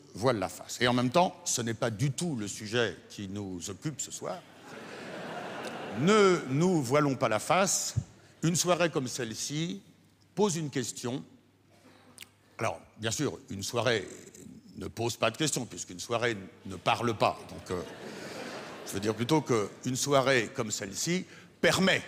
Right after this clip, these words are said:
à ceux qui sont en mesure de se poser une question de se la poser. Euh,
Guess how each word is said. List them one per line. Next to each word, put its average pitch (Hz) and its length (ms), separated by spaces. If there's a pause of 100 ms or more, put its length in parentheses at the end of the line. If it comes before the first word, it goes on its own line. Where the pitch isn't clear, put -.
(720)
à 101 320 (140)
ceux 139 300
qui 113 160
sont 107 300
en 98 60
mesure 123 560 (100)
de 92 60
se 95 120
poser 110 440
une 92 100
question 90 420 (460)
de 117 180
se 127 460
la 113 220
poser. 117 420 (2000)
Euh, 113 360